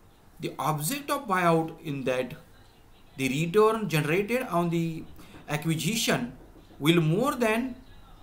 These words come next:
outweigh, okay, the interest paid on the loan taken,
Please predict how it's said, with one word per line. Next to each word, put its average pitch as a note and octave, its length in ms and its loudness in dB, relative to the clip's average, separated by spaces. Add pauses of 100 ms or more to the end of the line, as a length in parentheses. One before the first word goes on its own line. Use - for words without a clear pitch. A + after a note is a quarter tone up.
(520)
outweigh, C#3 580 2 (460)
okay, D3+ 340 -4 (920)
the D#3+ 100 -6
interest E3+ 640 0
paid F3+ 300 2
on B2 260 2
the A#3+ 220 -2 (220)
loan C#3+ 380 2
taken, D3+ 440 0